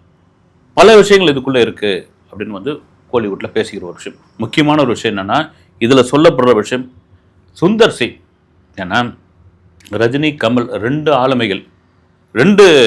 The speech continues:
பேர் உலகநாயகன், சூப்பர் ஸ்டார். இவங்க கிட்ட நீங்க என்னன்னா, ஒரே ஒரு வார்த்தை,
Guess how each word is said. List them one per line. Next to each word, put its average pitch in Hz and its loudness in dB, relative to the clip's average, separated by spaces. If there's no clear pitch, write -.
பேர் 123 2
உலகநாயகன், 123 -2
சூப்பர் 120 -6
ஸ்டார். 98 -14
இவங்க 208 4
கிட்ட 190 0
நீங்க 147 0
என்னன்னா, 139 0
ஒரே 135 2
ஒரு 180 4
வார்த்தை, 143 0